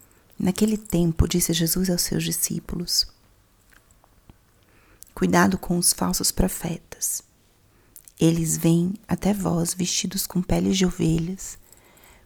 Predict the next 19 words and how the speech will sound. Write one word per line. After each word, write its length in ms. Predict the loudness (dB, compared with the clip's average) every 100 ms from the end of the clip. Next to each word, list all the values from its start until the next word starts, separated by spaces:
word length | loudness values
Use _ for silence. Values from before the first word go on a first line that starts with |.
| 0
mas 280 | 2 2
por 180 | 0 0
dentro 400 | 2 0 0 -2
são 240 | -2 0 -2
lobos 420 | -2 -2 -2 -4
ferozes. 800 | 0 0 -2 -6 -12 -12 -12 -12 _ _ _ _ _ _ _ _ _ _ _ _ -20 -20 -8
Vós 300 | 0 2 2
os 100 | -2
conhecereis 720 | 0 0 0 -2 -2 -2 -2
pelos 240 | -2 0
seus 320 | -2 -2 -4 -6
frutos. 720 | -6 -6 -6 -12 -14 -14 -16 _ _ _ _ _ _ _ _ _ _ _ _
Por 100 | 2
acaso 320 | 2 4 2 2
se 160 | 0
colhem 420 | 0 0 2 4
uvas 300 | 2 2 0
de 80 | 0
espinheiros 840 | -4 -2 0 2 2 0 -4 -8